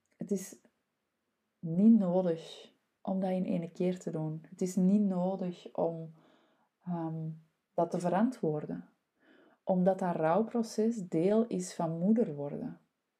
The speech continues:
In elke vorm. En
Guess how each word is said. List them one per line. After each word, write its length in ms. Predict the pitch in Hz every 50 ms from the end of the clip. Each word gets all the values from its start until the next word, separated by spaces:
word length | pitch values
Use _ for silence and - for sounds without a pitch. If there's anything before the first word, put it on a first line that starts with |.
| _ _ _
In 220 | - 190 185 185
elke 280 | - 196 226 233 233 196
vorm. 480 | 156 160 160 165 156 151 147 143 147 - _ _ _ _ _ _ _ _ _ _ _ _ _ _ _ _ _ _
En 480 | _ - 175 180 175 175 170 170 170 -